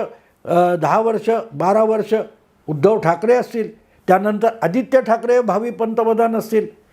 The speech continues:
आणि त्यानंतर आयुष्य तेवढंच लांबलं, संजय राऊत भावी पंतप्रधान असतील.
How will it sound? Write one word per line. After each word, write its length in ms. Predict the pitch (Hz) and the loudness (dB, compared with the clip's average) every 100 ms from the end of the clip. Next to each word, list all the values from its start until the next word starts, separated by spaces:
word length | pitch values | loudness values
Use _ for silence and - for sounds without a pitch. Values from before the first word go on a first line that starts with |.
| - - - | -20 -4 2
आणि 180 | 208 | 2
त्यानंतर 680 | 220 208 226 233 226 240 240 - _ 156 | 4 2 2 0 2 0 0 -6 _ 0
आयुष्य 400 | 190 220 - 220 | 2 0 0 0
तेवढंच 500 | 214 196 226 240 226 | 2 2 4 2 0
लांबलं, 380 | 220 220 220 - - _ - | 0 2 0 -2 -10 _ 0
संजय 320 | 170 185 196 | 2 2 2
राऊत 280 | 170 240 214 - _ _ _ _ _ 131 | 2 0 -4 -14 _ _ _ _ _ 0
भावी 260 | 180 240 | 2 2
पंतप्रधान 640 | 208 220 220 226 220 226 220 | 0 0 2 2 4 2 0
असतील. 360 | 214 - 214 | -4 -4 -4